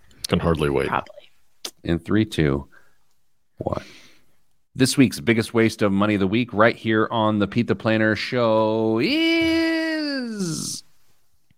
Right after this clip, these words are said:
Speaker 3: the Louis Vuitton by Mark Newsom Cabinet of Curiosities. Louis Vuitton collaborates with Mark Newsom to transform their signature trunk, dubbed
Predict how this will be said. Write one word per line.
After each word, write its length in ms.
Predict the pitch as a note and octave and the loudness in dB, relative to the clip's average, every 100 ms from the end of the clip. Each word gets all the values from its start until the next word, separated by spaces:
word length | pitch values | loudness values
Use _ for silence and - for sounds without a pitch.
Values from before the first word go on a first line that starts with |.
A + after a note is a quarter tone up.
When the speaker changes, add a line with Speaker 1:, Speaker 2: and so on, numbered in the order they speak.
| _ _ _ _ _ _ _ _ _ - | _ _ _ _ _ _ _ _ _ -6
Speaker 3:
the 140 | D3+ | -4
Louis 320 | C#3 G#3 C#4 | 0 2 2
Vuitton 800 | B3+ - G3+ G#3 G#3 A3 A3 - - - _ | 0 -2 0 0 2 0 -6 -10 -18 -20 _
by 400 | C#3 D3 D3 C#3 - - - - _ - | 0 2 0 -2 -10 -20 -20 -20 _ -10
Mark 380 | A2 F#3 A#3 D#3 | 0 2 2 0
Newsom 600 | D#3+ G#3+ G3 G3 F#3+ F3 | 0 0 0 0 0 -2
Cabinet 640 | - - F#3 A3+ A3+ A#3+ - | -6 0 2 2 0 -4 -2
of 180 | D#3+ | -4
Curiosities. 1300 | - - G#3 A3 G#3 G3 A3 G3+ F3 G#2 C#2 - - - - - _ _ _ _ _ _ | -6 -4 0 0 2 2 0 0 -2 -2 -4 -12 -18 -20 -20 -20 _ _ _ _ _ _
Louis 200 | G#2 D#3 | 0 2
Vuitton 380 | D#3 - A2+ B2+ | 2 0 0 0
collaborates 560 | - E2+ E2 E2 G2 - | 0 2 2 2 0 0
with 120 | E2 | 0
Mark 300 | F#2 A2 - | 4 4 4
Newsom 360 | F#2 F2 D#2+ | 0 0 0
to 80 | E2+ | 0
transform 540 | F#2 G#2 G#2 - G#2+ G#2 | 2 2 0 0 2 2
their 120 | F2+ | 0
signature 540 | - G#2 A2 A#2+ D#3 | 0 0 2 0 -2
trunk, 580 | - - D3+ F2 G2+ - - - - - - - | -2 -2 2 2 -2 -10 -20 -20 -20 -20 -20 -12
dubbed 460 | D#2 G2+ G2+ G2 | -2 0 0 -2